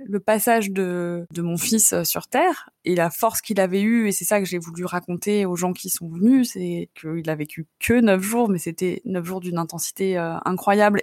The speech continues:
et, euh, une force de vie, euh, qui valait le coup, euh, voilà, d'être racontée.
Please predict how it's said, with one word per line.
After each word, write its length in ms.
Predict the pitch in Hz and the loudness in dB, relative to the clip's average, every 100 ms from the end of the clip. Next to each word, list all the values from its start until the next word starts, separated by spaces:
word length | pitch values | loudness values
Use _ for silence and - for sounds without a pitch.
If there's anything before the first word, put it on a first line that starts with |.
| - | 2
et, 300 | 208 214 214 180 | 4 6 4 0
euh, 300 | 170 170 165 _ _ - | -2 -4 -6 _ _ -8
une 140 | 185 | -8
force 340 | - 214 208 196 | -2 0 0 2
de 100 | 208 | 2
vie, 420 | 202 214 226 226 | 2 0 0 2
euh, 420 | 185 175 170 175 | 2 0 0 -2
qui 220 | 175 - 185 | -6 -8 -4
valait 220 | 175 175 | -2 -2
le 60 | |
coup, 400 | 165 - 208 202 | -6 -6 -2 0
euh, 180 | 180 170 - _ | 0 -2 -8 _
voilà, 160 | 185 190 | -8 -2
d'être 280 | 175 - 180 | -2 0 0
racontée. 580 | 170 185 208 202 302 | 2 2 2 2 0